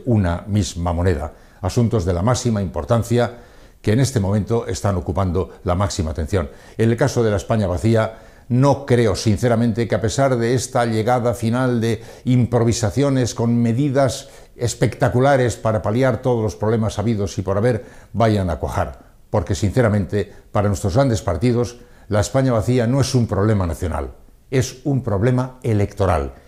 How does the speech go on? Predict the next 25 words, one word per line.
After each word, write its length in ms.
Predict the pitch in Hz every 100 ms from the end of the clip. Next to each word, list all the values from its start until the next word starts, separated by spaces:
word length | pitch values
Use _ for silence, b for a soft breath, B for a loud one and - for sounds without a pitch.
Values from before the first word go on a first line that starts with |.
| -
y, 80 |
por 160 | 120 95
tanto, 480 | 113 92 113 104 B B B
pues 340 | - 98 - -
pasará 680 | 113 - 98 90 - - -
cuando 260 | 95 82
pasen 320 | 73 98 90 78
las 160 | 69
elecciones. 500 | 78 65 78 - - - B B
Y 60 | 131
postdata, 640 | 120 98 120 156 151 B B B B -
enhorabuena 680 | 131 123 123 170 156 147 135
a 100 | 117
Jordi 340 | 139 139 131 139
Évole, 380 | 107 87 73
que 220 | - 92 87
consiguió 480 | 98 82 98 127
con 100 | 120
la 60 | 113
entrevista 380 | 101 101 113 117
a 20 |
Francisco 400 | 101 92 135 131
un 200 | 120 135
hito 320 | 170 143 - 135
mundial, 580 | 135 127 143 76 69